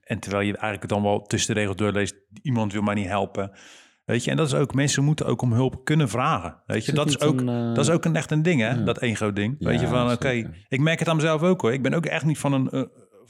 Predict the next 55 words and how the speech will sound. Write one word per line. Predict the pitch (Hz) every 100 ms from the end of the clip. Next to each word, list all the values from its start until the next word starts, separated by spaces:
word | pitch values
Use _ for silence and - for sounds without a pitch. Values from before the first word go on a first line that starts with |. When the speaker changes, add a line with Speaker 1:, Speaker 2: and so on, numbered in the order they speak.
| _
Speaker 1:
sowieso | - 110 123 110 131 151
niet | 123 113
van, | - 107 101
van | 113 110
echt | - - -
van | 110
hulp | 101 110 -
vragen. | 101 98 101 120 - - - _
Maar | 110 120 117
Speaker 2:
Nee, | - - _ _ _ _
dat | 104
is | 113
Speaker 1:
met | 135
Speaker 2:
niet | 135
jouw | 147
sterkste | - 78 -
punt, | - 73 139
hè? |
Speaker 1:
Nee, | 170 202
en, | 208 - 131 131
en, | 131 135
en, | 135 131
en | 139 131
ik | - -
vind | 156 143
juist | 139 170 147
wel | 117
dat | 113 110
je | -
je | 110
daarin | 117 117 117
wel | 117 110
kwetsbaar | 120 - 117
op | 117
kan | 98
Speaker 2:
Mhm. | 95
Speaker 1:
stellen. | 101 101 110
Zeker | 90 113 131 120 -
ook | 113 98
in, | - 113 107 -
in, | 110 107 -
in | 110
het | 104 101
werkveld. | 135 180 - 98 92 92
Van, | 107 104
oké, | 110 110
yo, | 107 113 110
ik | - 120
weet | 104 165 190
dit | 147 -
gewoon | 143 123 110
even | 127 - 120
niet, | 113 98
weet | - 113 110
je? | 170